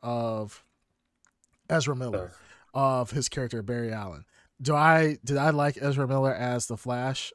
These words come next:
Speaker 1: uh, initially? No. I thought in Justice League, he was the absolute worst. They did better with the Snyder Cut, but still didn't like him a hundred percent. Um, this movie is the best version of him, especially after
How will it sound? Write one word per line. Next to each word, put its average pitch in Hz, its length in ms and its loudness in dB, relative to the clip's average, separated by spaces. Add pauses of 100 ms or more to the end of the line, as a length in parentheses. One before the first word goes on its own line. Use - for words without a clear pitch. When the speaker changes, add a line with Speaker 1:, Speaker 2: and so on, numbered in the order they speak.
Speaker 1:
uh, 117 320 -4
initially? 139 580 -2 (400)
No. 110 360 -10 (300)
I 139 120 -4
thought 117 340 -4
in 117 280 -4
Justice 139 340 -2
League, 139 200 0
he 127 140 -4
was 117 320 -2
the - 180 -12
absolute 113 440 -8
worst. 101 340 -6 (220)
They 117 100 -8
did 127 240 -4
better 135 240 0
with 127 120 -2
the 127 60 -6
Snyder 113 400 -4
Cut, 107 360 -4
but 101 280 -6
still 120 320 -2
didn't 113 260 -2
like 101 180 -6
him 101 320 -10
a 101 100 -10
hundred 104 220 -6
percent. 92 380 -6 (460)
Um, 120 680 4 (260)
this 143 260 6
movie 175 400 10 (160)
is 131 300 0
the 127 240 0
best 139 320 4
version 135 380 4
of 101 140 -4
him, 101 180 -6 (360)
especially 160 640 6
after 120 920 -2